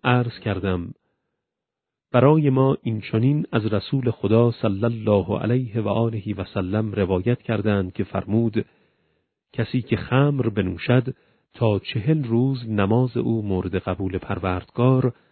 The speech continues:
قرار نخواهد گرفت. حضرت فرمودند: درست روایت کردند. عرض کردم: چگونه نماز او به فاصله چهل روز مردود است، نه کمتر و نه بیشتر؟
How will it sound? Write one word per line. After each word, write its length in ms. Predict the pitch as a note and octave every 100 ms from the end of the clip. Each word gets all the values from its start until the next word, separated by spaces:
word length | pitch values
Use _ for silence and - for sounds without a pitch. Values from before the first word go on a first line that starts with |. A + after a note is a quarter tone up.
| _ -
قرار 380 | F#2+ F#2+ F#2 -
نخواهد 480 | B2 - F2 E2+ -
گرفت. 420 | - F2+ - - - _ _ _ _ _ _ _ -
حضرت 340 | G2+ F2 F#2
فرمودند: 720 | - F2+ G2 A2 A2 G#2+ G#2+ - _ _ _ _ -
درست 540 | G2+ C#3+ C3+ - -
روایت 460 | G2+ F2+ F2 F2 -
کردند. 640 | F#2+ E2+ G2+ G#2 - - _ _ _ _ _ _ _ A#2
عرض 280 | F#2 E2+
کردم: 440 | - F#2 A2+ G#2 A#2+ _ _ _ _ _ _ -
چگونه 420 | - A#2 B2 D#3
نماز 460 | E3 B2 A2+ G#2 G#2+
او 240 | - G2+
به 120 | G2+
فاصله 640 | G2 G#2+ F#2+ - G2+ G2 G#2
چهل 400 | - A2+ C#3 A2+
روز 320 | G2 F2+ F2+
مردود 420 | F#2 F#2 F#2+ F#2
است، 380 | F#2 F2 - - _ _ -
نه 160 | B2 B2+
کمتر 600 | - F#2+ F2 - F#2 F2+
و 80 | F#2
نه 160 | F2
بیشتر؟ 640 | F2 F#2+ E2+ - - E2+